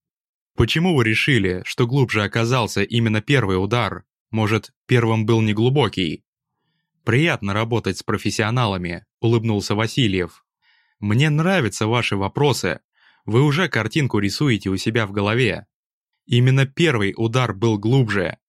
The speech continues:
потому что в первой ране мы обнаружили микроскопические частички ткани тонкой летней куртки, хлопчатобумажной ткани рубашки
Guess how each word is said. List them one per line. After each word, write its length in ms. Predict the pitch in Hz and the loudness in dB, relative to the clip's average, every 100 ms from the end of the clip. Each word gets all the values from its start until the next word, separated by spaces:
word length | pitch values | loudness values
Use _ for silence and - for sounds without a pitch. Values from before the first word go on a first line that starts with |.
| _ _ _ - | _ _ _ -6
потому 400 | 110 113 113 143 | -4 -2 0 -2
что 200 | - 131 | 0 -2
в 80 | - | -2
первой 400 | - 135 123 117 | 0 2 2 2
ране 400 | 135 151 104 95 | 0 0 0 0
мы 220 | 131 165 | 0 0
обнаружили 760 | - 127 117 117 139 131 135 | -2 -4 -2 0 2 2 2
микроскопические 1000 | 113 131 131 123 - 110 123 - 117 123 113 | 2 0 0 -2 -2 -2 -2 -2 -2 -2 -2
частички 560 | - 104 123 117 - | -2 -2 -2 -2 -2
ткани 420 | 110 - 123 123 | -4 -2 -2 0
тонкой 460 | 113 - 131 117 113 | -2 0 -2 0 0
летней 340 | 113 110 131 | 2 0 -2
куртки, 540 | 127 185 113 - 92 - _ _ _ _ | 0 0 0 -2 -4 -4 _ _ _ _
хлопчатобумажной 1040 | - 110 101 - 139 135 123 123 120 127 | -4 -2 0 -2 0 0 2 2 0 0
ткани 320 | 120 - 123 120 | -2 -2 0 0
рубашки 680 | 131 139 139 - 92 82 | 0 0 0 -2 -4 -6